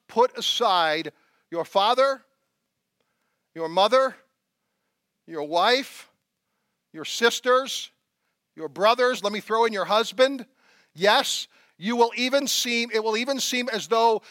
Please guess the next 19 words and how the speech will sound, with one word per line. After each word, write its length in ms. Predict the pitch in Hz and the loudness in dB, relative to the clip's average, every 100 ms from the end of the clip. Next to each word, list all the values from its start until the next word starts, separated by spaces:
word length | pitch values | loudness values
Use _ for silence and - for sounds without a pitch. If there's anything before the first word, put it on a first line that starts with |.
| - | -14
you 220 | 185 214 | -8 -8
hate 380 | 175 208 214 226 | -4 -2 -2 -4
your 300 | 190 185 190 | -6 -4 -4
own 160 | 190 175 | -6 -8
life. 500 | 156 131 104 _ _ _ _ _ _ _ _ _ _ _ _ _ | -8 -10 -14 _ _ _ _ _ _ _ _ _ _ _ _ _
This 340 | 123 214 233 220 | -2 0 -2 -6
is 180 | 208 | -12
the 100 | - | -10
price 640 | 185 - 196 131 98 - - _ _ _ _ _ _ _ _ - | -8 -4 -4 -4 -8 -14 -16 _ _ _ _ _ _ _ _ -8
that 160 | 175 | -8
you'll 180 | 156 196 | -4 -4
pay 420 | 190 190 143 104 _ _ _ _ _ _ _ _ _ _ - | -2 -2 -2 -6 _ _ _ _ _ _ _ _ _ _ -12
to 80 | 208 | -6
be 120 | 196 | -6
considered 560 | 196 180 - 214 170 156 | -6 -8 -2 -2 -2 -6
one 320 | 151 170 185 | -4 -4 -4
of 240 | 170 139 | -8 -8
my 180 | 147 143 | -8 -10
followers. 760 | - 147 110 110 92 85 - | -10 -10 -10 -12 -20 -20 -20